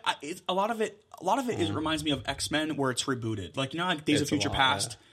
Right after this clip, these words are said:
Speaker 2: yeah.
Speaker 1: infiltrates the original, and then it creates, it's like its own thing from
Speaker 2: Yeah,
Speaker 1: that point on.
Speaker 2: because there
Speaker 1: Very,
Speaker 2: was
Speaker 1: very weird. Yeah, I can't get into it, but
Speaker 2: Who, who was the main? Who was the first guy?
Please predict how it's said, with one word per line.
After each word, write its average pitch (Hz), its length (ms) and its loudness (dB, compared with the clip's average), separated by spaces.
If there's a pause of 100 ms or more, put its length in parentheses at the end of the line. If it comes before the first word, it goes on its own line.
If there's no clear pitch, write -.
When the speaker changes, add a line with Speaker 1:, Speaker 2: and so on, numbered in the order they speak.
(300)
Speaker 2:
yeah. 147 80 6
Speaker 1:
infiltrates 143 560 2
the 131 120 2
original, 139 640 0 (500)
and 127 200 0
then 131 340 2 (100)
it 123 280 0 (180)
creates, - 340 0
it's - 140 -2
like 139 140 0
its 135 200 0
own 135 260 4
thing 147 520 0
from 151 140 4
Speaker 2:
Yeah, 143 60 8
Speaker 1:
that 147 140 4
point 156 220 4
on. 156 120 8
Speaker 2:
because 135 260 4
there 139 160 6
Speaker 1:
Very, 202 240 8
Speaker 2:
was - 140 2
Speaker 1:
very 160 220 4
weird. 123 400 2
Yeah, 123 180 4
I 120 80 2
can't 147 180 0
get 131 100 2
into 120 260 -2
it, 92 160 -6 (140)
but 87 220 -8 (100)
Speaker 2:
Who, 139 320 0 (140)
who 151 120 2
was 143 160 2
the 117 60 -4
main? 107 240 2
Who 117 180 0
was 139 160 2
the 107 80 0
first 101 240 2
guy? 92 280 0